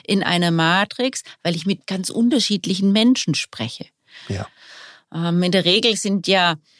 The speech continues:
Speaker 1: in Matrix-Organisationen die Teams auch crossfunktional zusammengesetzt.
Speaker 2: Richtig.
Speaker 1: Das heißt, nehmen wir mal an, ich komme aus einer Einlinienorganisation, habe ich mit Menschen gearbeitet, die das Ähnliche tun wie ich, die die gleiche Sprache sprechen,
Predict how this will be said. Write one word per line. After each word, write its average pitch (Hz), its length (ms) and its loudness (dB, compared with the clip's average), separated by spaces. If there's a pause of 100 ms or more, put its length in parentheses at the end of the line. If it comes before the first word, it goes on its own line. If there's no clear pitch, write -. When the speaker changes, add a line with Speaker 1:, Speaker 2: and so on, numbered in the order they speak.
(120)
Speaker 1:
in 180 180 0
Matrix-Organisationen 180 1200 0
die 170 120 -4
Teams 175 240 -4
auch 160 120 -8
crossfunktional - 800 -6
zusammengesetzt. - 800 -6
Speaker 2:
Richtig. - 460 -16
Speaker 1:
Das - 200 -2
heißt, 254 500 -2 (440)
nehmen 156 220 0
wir 160 40 2
mal 160 220 4
an, 214 120 0
ich 147 180 -6
komme 170 300 2
aus 156 140 -2
einer 147 120 0
Einlinienorganisation, 214 1400 2
habe 175 140 -2
ich - 100 -8
mit 165 160 -6
Menschen 190 320 -2
gearbeitet, 185 600 0
die 151 60 -10
das 156 240 -4
Ähnliche 175 480 -2
tun 170 300 0
wie 151 240 2
ich, 254 140 -2
die 147 120 -6
die 135 120 -8
gleiche 147 280 -4
Sprache 208 420 -2
sprechen, 202 440 -2